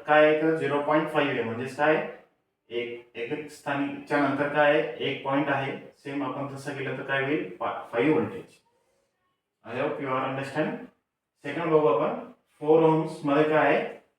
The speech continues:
व्होल्टेज किती आहे? ते आपल्याला सॉल्व्ह करायचं. किती ओहम्स मध्ये? चार ओहम्स मध्ये. बरोबर? चार ओहम्स मध्ये आपल्याला काय आहे?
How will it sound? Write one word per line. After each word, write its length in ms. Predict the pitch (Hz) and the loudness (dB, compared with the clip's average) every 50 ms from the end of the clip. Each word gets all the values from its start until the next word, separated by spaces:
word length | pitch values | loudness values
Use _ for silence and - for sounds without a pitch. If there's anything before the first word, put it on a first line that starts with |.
| _ _ 120 | _ _ -10
व्होल्टेज 460 | 120 127 127 156 165 165 - - - | -8 -4 -2 -2 -2 -2 -4 -6 -8
किती 320 | 147 143 143 147 151 156 | -8 -6 -4 0 0 0
आहे? 220 | 160 - - - - - _ _ _ _ _ - | 0 0 -4 -6 -10 -16 _ _ _ _ _ -2
ते 60 | 151 | -2
आपल्याला 380 | 139 - - 131 135 143 190 190 | -2 -2 -2 -4 -2 -2 -2 -2
सॉल्व्ह 340 | - 165 156 139 127 113 | 0 0 0 0 0 -2
करायचं. 220 | 101 98 95 - - _ _ _ _ _ _ _ _ _ _ _ _ _ _ _ _ _ _ _ _ _ _ _ _ _ _ _ _ _ _ _ _ _ _ _ _ _ _ _ _ _ _ _ _ _ _ _ _ _ _ _ _ _ _ _ _ _ _ _ _ _ _ _ _ _ _ _ _ _ _ | -6 -8 -8 -12 -16 _ _ _ _ _ _ _ _ _ _ _ _ _ _ _ _ _ _ _ _ _ _ _ _ _ _ _ _ _ _ _ _ _ _ _ _ _ _ _ _ _ _ _ _ _ _ _ _ _ _ _ _ _ _ _ _ _ _ _ _ _ _ _ _ _ _ _ _ _ _
किती 540 | 131 131 - 151 151 151 - - - - - - | -12 -6 -2 0 0 0 -2 -4 -10 -14 -14 -8
ओहम्स 400 | 127 135 143 - - - - - | -6 -4 -4 -4 -4 -4 -4 -2
मध्ये? 360 | 135 135 - - - - - - - _ | 0 0 0 -2 -2 -4 -8 -10 -12 _
चार 240 | 139 131 131 131 127 | -2 0 0 0 0
ओहम्स 240 | 117 117 113 107 - - | -2 -2 -4 -6 -6 -10
मध्ये. 220 | 101 95 - 101 98 | -14 -14 -14 -10 -6
बरोबर? 300 | 113 - 160 165 214 233 - - - - _ _ _ _ _ _ _ _ _ _ _ _ _ _ - | -2 0 0 0 0 -2 -4 -6 -10 -14 _ _ _ _ _ _ _ _ _ _ _ _ _ _ -10
चार 340 | - 120 123 123 127 117 | -6 -4 -4 -2 -2 -4
ओहम्स 320 | 120 123 123 131 123 - 127 | -4 -4 -2 -4 -4 -4 -4
मध्ये 200 | 123 117 120 120 | -4 -4 -2 -4
आपल्याला 300 | 120 113 113 117 117 117 | -4 -4 -4 -6 -6 -6
काय 200 | 120 123 120 117 | -4 -4 -2 -2
आहे? 180 | 110 - - | -2 -2 -4